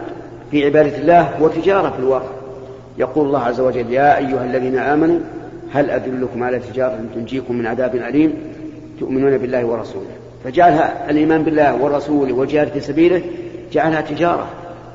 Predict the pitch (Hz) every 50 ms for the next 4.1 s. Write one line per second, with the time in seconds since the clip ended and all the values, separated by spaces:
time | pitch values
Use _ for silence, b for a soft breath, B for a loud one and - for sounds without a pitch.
0 | - - - - - - - 131 127 123 - - 143 - 151 151 151 143 147 -
1 | - 147 147 147 139 135 - 147 139 135 165 170 175 160 139 131 131 117 120 120
2 | 135 165 160 143 113 95 - - - - - - - - - - - - - -
3 | - 151 160 160 - 143 - 165 175 175 165 - 143 131 151 175 170 147 - -
4 | -